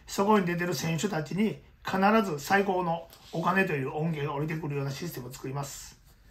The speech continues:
で、参加選手は随時募集しています。お気軽に各エスエヌエス、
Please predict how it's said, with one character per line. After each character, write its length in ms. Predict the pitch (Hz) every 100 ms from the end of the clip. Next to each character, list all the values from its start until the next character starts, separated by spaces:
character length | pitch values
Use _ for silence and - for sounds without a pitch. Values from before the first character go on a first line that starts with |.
| - - - - - - - -
で、 420 | 202 214 208 202 - - - - -
参 280 | - 208 214
加 80 | 220
選 200 | 254 233
手 120 | 208
は 260 | 202 143 139
随 220 | 214 240
時 80 | 196
募 140 | 180
集 200 | 196 170
し 60 | 139
て 100 | 185
い 40 |
ま 120 | 190
す。 320 | 165 - - - - -
お 100 | 185
気 120 | 196
軽 220 | 202 208
に 300 | 233 170 - - -
各 320 | - 226 196 -
エ 80 | 202
ス 160 | 214
エ 140 | 202 208
ヌ 80 |
エ 100 | 202
ス、 280 | 202 - -